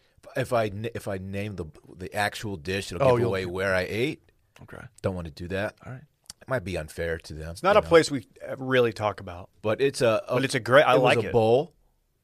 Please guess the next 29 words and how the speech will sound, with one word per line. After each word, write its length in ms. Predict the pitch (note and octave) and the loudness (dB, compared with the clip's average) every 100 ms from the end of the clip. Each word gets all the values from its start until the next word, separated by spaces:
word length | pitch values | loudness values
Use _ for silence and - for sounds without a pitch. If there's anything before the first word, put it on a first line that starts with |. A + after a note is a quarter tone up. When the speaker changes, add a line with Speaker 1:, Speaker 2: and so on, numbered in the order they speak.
| - | -8
Speaker 1:
It 60 | |
had 200 | G#2+ G#2 | -4 -4
chicken 340 | F#2+ C3 A#2+ B2+ | -4 -6 -4 -8
in 80 | B2+ | -10
it. 80 | C#3+ _ _ _ _ - | -14 _ _ _ _ -6
Speaker 3:
Dude, 80 | |
Speaker 1:
And, 80 | G3 | 0
Speaker 3:
you're 80 | D#3 | 2
gonna 140 | F#3+ | 2
Speaker 1:
uh, 20 | F3+ | 2
Speaker 3:
give 160 | F3 | 2
it 60 | E3 | 4
away. 340 | E3+ F3 F3 | 6 6 4
Speaker 1:
and 100 | D3 | 0
some 140 | - F#2 | -4 -14
sweet 300 | - G#2+ G#2+ | -10 -12 -10
potatoes. 580 | A#2 B2+ C3 C#3+ D#3 - _ _ _ _ _ _ - | -8 -6 -6 -8 -12 -20 _ _ _ _ _ _ -10
Speaker 2:
Okay. 280 | E3 - B3 | -8 -8 -14
Speaker 1:
Some, 380 | - - G2+ F2+ | -14 -12 -10 -8
uh, 160 | F2 D#2+ | -6 -8
what 120 | D3 | -10
are 20 | G#3 | -10
those 140 | D3+ | -10
beans 400 | D#2 F2 F2 D#2+ | -10 -12 -12 -14
called? 360 | - D#2 D2+ D2+ _ _ | -16 -16 -14 -16 _ _
Speaker 2:
Pinto? 340 | D3 C#3+ F3+ G3 - | -10 -8 -8 -10 -18
Speaker 1:
No, 360 | A#2+ B2+ B2 | -14 -12 -10
not 200 | B2 B2 - | -12 -14 -16
pinto. 580 | F#2+ F2 F#2 F2 F2 | -18 -16 -12 -12 -12